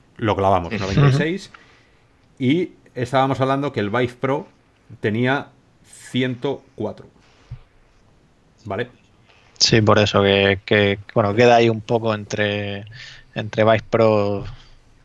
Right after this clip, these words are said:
Speaker 3: y, bueno, y, y
Speaker 1: Ujú.
Speaker 3: Rift S.
Speaker 1: Hombre, con, con esta aplicación lo que me estoy dando cuenta, que lo, la, la sacaremos dentro de muy poco, que estamos peinando unas cositas,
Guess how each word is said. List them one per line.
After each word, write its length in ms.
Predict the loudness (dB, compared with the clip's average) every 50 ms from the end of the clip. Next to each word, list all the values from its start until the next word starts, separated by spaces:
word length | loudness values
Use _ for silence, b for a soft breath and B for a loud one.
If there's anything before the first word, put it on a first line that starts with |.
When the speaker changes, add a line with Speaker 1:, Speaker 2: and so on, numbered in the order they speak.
| _ _ _ -18
Speaker 3:
y, 220 | -12 -10 -10 -8
bueno, 260 | -6 -8 -8 -8 -10 -10
y, 100 | -8 -4
y 40 |
Speaker 1:
Ujú. 200 | 0 0 2 2
Speaker 3:
Rift 220 | 2 0 0 0 -2
S. 120 | 0 2
Speaker 1:
Hombre, 160 | 4 4 4
con, 100 | 4 4
con 140 | 2 2 2
esta 140 | 2 0 0
aplicación 380 | -2 0 0 0 0 0 -2 -2
lo 60 | -2
que 80 | -2
me 40 | -4
estoy 180 | -4 -4 -4 -4
dando 220 | -2 -4 -4 -4
cuenta, 500 | -4 -4 -6 -4 -4 -4 -4 -4 -6 -8 -8
que 180 | -8 -8 -6
lo, 180 | -6 -6 -8 -8 -10 -20 -20 _ _ -18 -14 -10
la, 160 | -8 -8 -8
la 140 | -6 -8 -8
sacaremos 400 | -8 -6 -6 -4 -4 -4 -4 -4
dentro 200 | -4 -4 -4 -4
de 40 | -6
muy 80 | -4 -4
poco, 180 | -6 -6 -6
que 60 | -8
estamos 340 | -10 -8 -8 -8 -8 -10 -12
peinando 420 | -10 -10 -8 -8 -6 -8 -8 -8 -10
unas 200 | -10 -12 -12 -12
cositas, 400 | -12 -12 -10 -6 -6 -8 -8